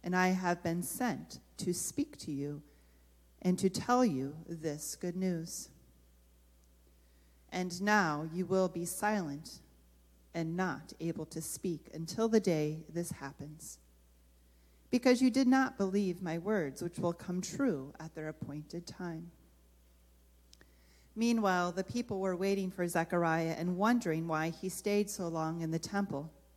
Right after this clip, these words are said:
When he came out, he could not speak to them.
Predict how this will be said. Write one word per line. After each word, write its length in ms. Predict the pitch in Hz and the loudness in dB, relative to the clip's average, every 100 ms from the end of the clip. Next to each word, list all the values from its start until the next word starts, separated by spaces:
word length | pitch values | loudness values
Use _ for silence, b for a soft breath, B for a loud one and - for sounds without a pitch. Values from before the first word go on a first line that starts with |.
| _ _ _ b b b b b b | _ _ _ b b b b b b
When 140 | 240 233 | 4 6
he 80 | |
came 420 | 240 - 277 311 247 | 6 4 6 6 6
out, 400 | 156 165 - - - - | 4 0 -6 -16 -20 -8
he 160 | - | -4
could 180 | 233 220 | 0 2
not 260 | 208 185 - | 2 -2 -4
speak 460 | - - 233 254 | -8 -6 -6 -6
to 160 | - 175 | -6 -6
them. 300 | 156 131 151 | -4 -8 -10